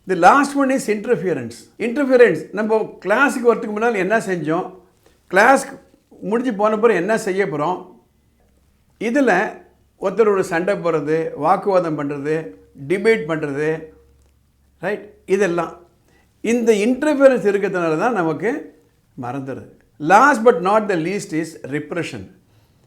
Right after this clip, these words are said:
ரிப்ரெஷன்னா நமக்கு பிடிக்காதது மனசுல நிக்காது. ரெண்டாவது, எது நம்ம மனசுல அஹ், லாங் டேர்ம் மெமரியில் வச்சுக்க விரும்பலையோ, அது வச்சுக்க மாட்டோம். நெகட்டிவ் மைண்ட் செட் டுவர்ட்ஸ் சப்ஜெக்ட்.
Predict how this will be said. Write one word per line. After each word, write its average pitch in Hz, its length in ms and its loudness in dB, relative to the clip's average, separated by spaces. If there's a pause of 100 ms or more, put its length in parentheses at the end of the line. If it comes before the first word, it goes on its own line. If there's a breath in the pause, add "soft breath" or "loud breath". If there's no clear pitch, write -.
(160)
ரிப்ரெஷன்னா 240 880 -2
நமக்கு 185 360 -4
பிடிக்காதது 220 680 -2
மனசுல 170 480 -6
நிக்காது. 117 460 -10 (500)
ரெண்டாவது, 240 680 4 (200)
எது 240 400 4
நம்ம 208 300 2
மனசுல 202 680 2 (580)
அஹ், 165 200 2
லாங் 190 320 2
டேர்ம் 220 140 2
மெமரியில் 180 340 -2
வச்சுக்க 175 340 -4
விரும்பலையோ, 185 540 0 (440)
அது 233 180 -2
வச்சுக்க 196 300 -2
மாட்டோம். 123 400 -6 (800)
நெகட்டிவ் 262 520 4
மைண்ட் 233 240 0
செட் 214 280 -2
டுவர்ட்ஸ் 202 300 0
சப்ஜெக்ட். 175 380 -2